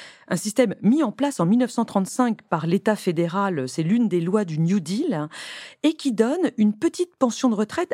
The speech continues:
à tout le monde. Alors, c'est un système par répartition, avec des montants très, très faibles, mais bon, ça a le mérite d'exister.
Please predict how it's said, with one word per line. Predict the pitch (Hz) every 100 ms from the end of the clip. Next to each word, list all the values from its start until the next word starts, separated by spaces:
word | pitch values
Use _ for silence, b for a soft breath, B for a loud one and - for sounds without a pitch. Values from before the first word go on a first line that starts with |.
| -
à | 208
tout | - 233
le |
monde. | 202 160 139
Alors, | 156 156
c'est | - 165
un | 160
système | 208 247 226
par | 185
répartition, | 190 202 175 - - - 247 320 B B B 160
avec | 156
des | 175
montants | 202 208 254
très, | 247 - -
très | - 165
faibles, | - 214 294 202
mais | 156 160
bon, | 160 247 - -
ça | -
a | 165
le |
mérite | 170 208 233
d'exister. | 180 156 185 - 147